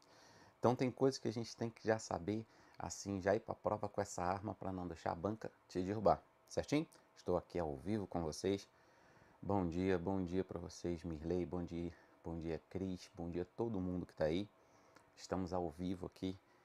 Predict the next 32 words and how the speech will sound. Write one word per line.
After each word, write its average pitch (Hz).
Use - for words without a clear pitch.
com 92
vocês. 90
Se -
vocês 98
tiverem 101
dúvida, 113
podem 107
jogar 92
no 90
chat, -
que 98
enquanto 123
eu -
tiver 90
aqui 92
na 95
aula, 113
vai 95
ser 87
uma 87
aula 82
rápida. 87
Eu 92
vou 95
tirando 90
as 82
dú-, 82
as 87
dúvidas 90
de 87
vocês, 85
tranquilo? 151